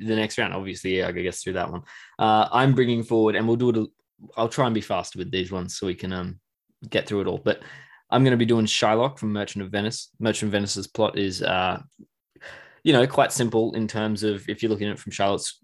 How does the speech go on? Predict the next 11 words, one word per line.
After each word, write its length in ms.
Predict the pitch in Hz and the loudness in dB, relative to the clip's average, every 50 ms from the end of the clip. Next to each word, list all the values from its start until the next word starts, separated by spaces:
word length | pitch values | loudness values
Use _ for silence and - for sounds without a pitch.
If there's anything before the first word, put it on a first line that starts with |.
| - - | -10 -4
Shylock's 380 | - 104 95 95 95 - - | 0 2 2 2 0 -2 -6
perspective. 560 | - - - - - 104 - - 120 131 139 - - - - - _ _ - | -12 -12 -6 -2 0 0 0 0 -2 -2 -4 -6 -16 -20 -20 -20 _ _ -2
Uh, 300 | 90 90 90 90 90 92 78 - - | 0 2 4 4 4 2 0 -4 -4
he's 200 | - 127 123 113 | 0 0 2 2
a 40 | 107 | 0
Jew. 280 | 101 120 143 165 170 170 _ _ - | 2 2 2 2 2 -2 _ _ -2
He 80 | 110 113 | 0 2
doesn't 180 | 117 113 123 | 2 2 2
like 160 | 120 113 107 - | 0 -2 -2 -4
the 40 | 107 | -6
Christians. 600 | - - 127 - - - 139 139 139 139 - | -4 -4 -4 -2 -2 -2 -2 -2 -2 -4 -8